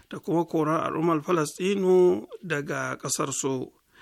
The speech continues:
Ismail Baƙa'i, kakain-, kakakin ma'aikatar harkokin wajen ƙasar Iran,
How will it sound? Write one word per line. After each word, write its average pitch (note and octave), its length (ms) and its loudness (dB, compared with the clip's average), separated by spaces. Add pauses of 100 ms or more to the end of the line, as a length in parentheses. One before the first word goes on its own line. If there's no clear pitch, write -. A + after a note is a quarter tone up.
(300)
Ismail G3+ 540 2
Baƙa'i, C#3+ 680 -4
kakain-, F3+ 600 -2
kakakin E3 520 -2
ma'aikatar G#3 440 -2
harkokin A3 440 -2
wajen E3 280 -2
ƙasar - 280 -4
Iran, D3 420 -2